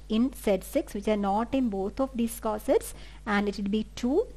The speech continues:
and the third coset is two addition modulo six H, and we can see that these three cosets covers all the elements of set six. Therefore, H has three cosets in set six.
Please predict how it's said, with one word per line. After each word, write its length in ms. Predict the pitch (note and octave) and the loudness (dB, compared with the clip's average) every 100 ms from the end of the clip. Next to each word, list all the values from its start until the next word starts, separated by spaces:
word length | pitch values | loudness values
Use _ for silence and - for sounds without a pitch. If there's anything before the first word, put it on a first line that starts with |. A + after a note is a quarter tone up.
| - | -4
and 200 | G3+ G3 | 0 2
the 100 | G3+ | 4
third 260 | A3+ A3 A3 | 6 6 6
coset 400 | A3 G3+ G#3+ A#3 | 0 2 -2 2
is 280 | D#4 - - | 0 -2 -4
two 220 | A#3+ C#4+ | 0 2
addition 340 | C4+ G3+ - G#3 | 2 2 -2 -2
modulo 340 | G#3+ G#3 G#3 | -2 -2 -4
six 360 | - G#3 - - | 0 0 0 2
H, 320 | A#3 - - - - - - - | 2 2 -6 -12 -16 -16 -14 0
and 200 | A#3 A#3+ | 4 4
we 60 | C4 | 4
can 140 | C#4 | 2
see 280 | - D4+ E4+ | 4 4 6
that 340 | A3+ D4+ - - - - - | 4 0 -2 -12 -14 -16 -4
these 220 | G#3 D#4+ - | 4 6 6
three 240 | B3+ D4+ | 4 4
cosets 640 | - A3+ A3 C#4+ - - - - - - - - | 6 2 6 4 4 -6 -12 -16 -16 -16 -14 0
covers 440 | A3 G#3+ B3 D#4+ - | 4 6 6 4 0
all 320 | G3+ G#3+ B3 | 0 4 4
the 180 | C#4+ - | 4 2
elements 460 | G#3+ G#3 G#3+ A3+ B3+ | 2 2 0 -2 0
of 160 | F#4 | 0
set 260 | - G3 - | 0 -2 -2
six. 480 | - E3+ - - - - - - | -6 -8 -8 -12 -12 -16 -16 2
Therefore, 360 | B3 B3+ D#4+ - - - A#3+ | 2 4 0 -2 -12 -2 4
H 220 | D4 - | 4 6
has 300 | C#4+ E4 - - | 4 4 0 4
three 200 | D4 G4 | 6 6
cosets 560 | - G#3+ - B3 - - | 4 0 4 2 2 0
in 180 | G3+ C#4+ | 0 0
set 320 | - - F#3+ - | -6 0 0 0
six. 440 | E3 - - | -12 -8 -10